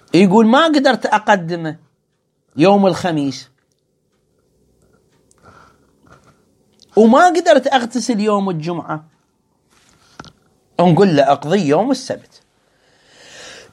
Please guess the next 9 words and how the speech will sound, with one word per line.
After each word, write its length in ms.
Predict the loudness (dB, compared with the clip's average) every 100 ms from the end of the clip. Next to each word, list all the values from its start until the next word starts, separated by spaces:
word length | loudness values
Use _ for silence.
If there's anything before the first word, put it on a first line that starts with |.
| _ _ _
<coughs> 960 | 0 2 2 2 0 -2 -6 -6 -12 -12
إذن 280 | -10 -8 -8
غسل 320 | -10 -12 -12
الجمعة 520 | -14 -8 -6 -6 -4
اللي 240 | -4 -2 0
هو 420 | 0 0 -2 -2 -10 _ _ _ _ _ _ -20 -12
في 260 | -2 2
نهار 500 | 2 2 0 -2 -2
الجمعة 760 | -2 -4 -6 -2 -2 -2 -6